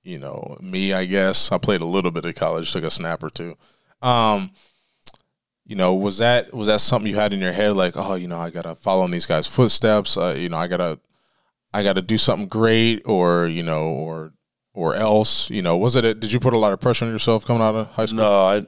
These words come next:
Speaker 2: I didn't. I just, uh, after my senior year, I just wanted to continue to play. Um, to be honest with you, if it wasn't for the,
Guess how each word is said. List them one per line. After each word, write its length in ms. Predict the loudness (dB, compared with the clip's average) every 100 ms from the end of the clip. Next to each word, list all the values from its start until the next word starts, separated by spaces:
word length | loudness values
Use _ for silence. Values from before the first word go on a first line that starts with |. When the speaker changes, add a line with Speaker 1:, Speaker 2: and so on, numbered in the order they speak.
| _
Speaker 2:
I 100 | 0
didn't. 280 | 2 0 2
I 160 | 0 0
just, 420 | 2 2 2 2
uh, 380 | 2 4 4 0 -8 _
after 320 | -2 0 0
my 100 | 2 2
senior 280 | 0 0 2
year, 180 | 4
I 80 | 2
just 220 | 0 -2
wanted 180 | 0 0
to 60 | -2
continue 460 | -4 -4 -4 -4
to 80 | -6
play. 420 | -4 2 2 0 -4 -2
Um, 400 | 2 2 2 -4 _ _ _ _ _ _ _ -8
to 100 | -4
be 100 | 2
honest 340 | 4 4 0
with 180 | -2 0
you, 240 | 4 4
if 160 | 4 2
it 60 | 2
wasn't 360 | 2 2 -2
for 320 | -4 0 2
the, 480 | 2 2 2 0 -4